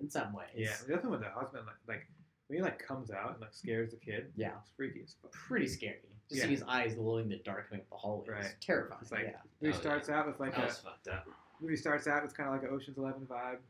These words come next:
Speaker 2: a little bit.
Speaker 1: Yeah.
Speaker 2: It's like, "We're all gonna do this stuff together to, to con people."
Speaker 1: Yep, yep, yep, yep, yep.
Speaker 2: And then, like,
Speaker 1: Just a
Speaker 2: he
Speaker 1: hard left turn.
Speaker 2: Right.
Speaker 1: <laughs>
Speaker 3: And, like, the
Speaker 2: And then it ends in, like, a,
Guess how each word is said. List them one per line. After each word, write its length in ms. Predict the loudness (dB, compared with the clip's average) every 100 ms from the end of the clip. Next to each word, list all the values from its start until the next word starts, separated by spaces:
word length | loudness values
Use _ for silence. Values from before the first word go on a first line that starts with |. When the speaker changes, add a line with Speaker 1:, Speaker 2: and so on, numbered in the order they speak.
| -10
Speaker 2:
a 40 | -4
little 160 | -2
bit. 200 | 0 0 2
Speaker 1:
Yeah. 220 | 0 0 -4 -10
Speaker 2:
It's 100 | -8
like, 100 | -2
"We're 120 | -2
all 80 | -2
gonna 120 | -2
do 120 | -4
this 100 | -4
stuff 220 | -4 -6
together 380 | -6 -4 -2 -2
to, 120 | -2
to 160 | -6 -12 -12
con 240 | -8 -8 -6
people." 440 | -8 -2 -2 0
Speaker 1:
Yep, 220 | 0 0 -4
yep, 100 | -10 -8
yep, 140 | -6
yep, 160 | -6 -6
yep. 80 | -4
Speaker 2:
And 100 | -4
then, 240 | -2 -2 -2
like, 260 | -4 -6 -10
Speaker 1:
Just 140 | -8
a 60 | -6
Speaker 2:
he 40 | -4
Speaker 1:
hard 440 | 0 4 6 6
left 300 | 4 2 0
turn. 340 | -2 -2 -6 -14 _
Speaker 2:
Right. 340 | -2 0 0 -2 -8
Speaker 1:
<laughs> 160 | 6 10
Speaker 3:
And, 320 | 12 10 8
like, 280 | 6 4 6
the 320 | 8 8 2 -8
Speaker 2:
And 80 | -8
then 60 | -4
it 80 | -4
ends 200 | -4 -4
in, 100 | -4
like, 180 | -4 -2
a, 200 | -4